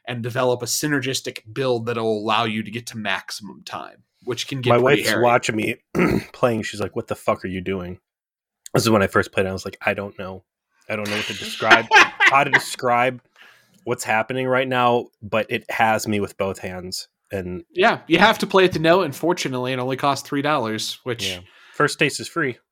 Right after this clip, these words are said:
Speaker 1: Yeah.
Speaker 2: And <laughs> what's the review I saw? Like, uh,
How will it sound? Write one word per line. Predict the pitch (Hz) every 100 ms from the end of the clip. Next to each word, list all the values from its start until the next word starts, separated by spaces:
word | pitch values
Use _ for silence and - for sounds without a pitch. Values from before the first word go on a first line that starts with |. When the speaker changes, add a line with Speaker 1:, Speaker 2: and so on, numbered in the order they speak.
| - -
Speaker 1:
Yeah. | 135 143 135 - -
Speaker 2:
And | 226
<laughs> | 160
what's | 151
the | 180
review | 139 127 127
I | 117
saw? | 120 107
Like, | 107 107 - - - -
uh, | 120 113 113 110